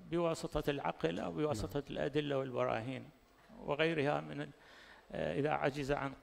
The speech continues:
Speaker 1: تقديم برهان ذهب إلى الشطح والخيال. والخيال هو، آه، يعني عامل أو وسيلة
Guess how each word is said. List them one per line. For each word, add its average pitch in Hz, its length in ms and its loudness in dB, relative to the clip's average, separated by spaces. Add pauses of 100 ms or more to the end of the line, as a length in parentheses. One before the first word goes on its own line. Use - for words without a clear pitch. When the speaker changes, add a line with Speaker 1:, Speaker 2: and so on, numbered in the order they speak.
(220)
Speaker 1:
تقديم 139 440 -2
برهان 135 420 -2
ذهب 127 300 0
إلى 131 220 -2
الشطح - 520 0
والخيال. 135 560 2 (920)
والخيال 165 760 2 (340)
هو، 143 480 -2 (760)
آه، 147 1500 -2
يعني 71 1160 -6
عامل 151 500 -2
أو 127 540 -4
وسيلة 139 680 0